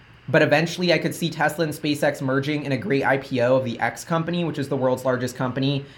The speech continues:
at, like, fifty trillion dollars, and it's Tesla and SpaceX and Neuralink and Boring all in one. I could totally see that happening. I think Elon secretly wants, not even secretly, but he wants to do that. It's just hard to finesse it. But so this battery, this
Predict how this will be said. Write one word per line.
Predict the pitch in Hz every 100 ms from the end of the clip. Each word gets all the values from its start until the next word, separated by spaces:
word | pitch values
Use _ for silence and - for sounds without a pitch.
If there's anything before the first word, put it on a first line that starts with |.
| -
at, | 135
like, | 135 120
fifty | - 156 - 139
trillion | - 139 123
dollars, | 117 117 117 117
and | 110
it's | -
Tesla | 131 117 127
and | 117
SpaceX | 117 113 120 113 -
and | 123 113
Neuralink | 113 110 113 107 127
and | 117 110
Boring | 113 113
all | 117 110
in | 107
one. | 104 92 101 - -
I | 135
could | 139 135
totally | 139 123
see | 123 123
that | 113
happening. | 120 123 117
I |
think | 180 185
Elon | 160 156 139
secretly | - 139 143 135 113 - - -
wants, | 135 143 139
not | 170 208
even | 196
secretly, | - 175 127 107
but | -
he | 131 135
wants | 139 139
to | 127
do |
that. | 127
It's | 113
just | 131
hard | - 127 123
to | 113
finesse | - 120 113 120
it. | 90 - - -
But | 156
so | - 180 139 - - -
this | 127 202 202
battery, | 139 135 117 101 - - - -
this | 170 175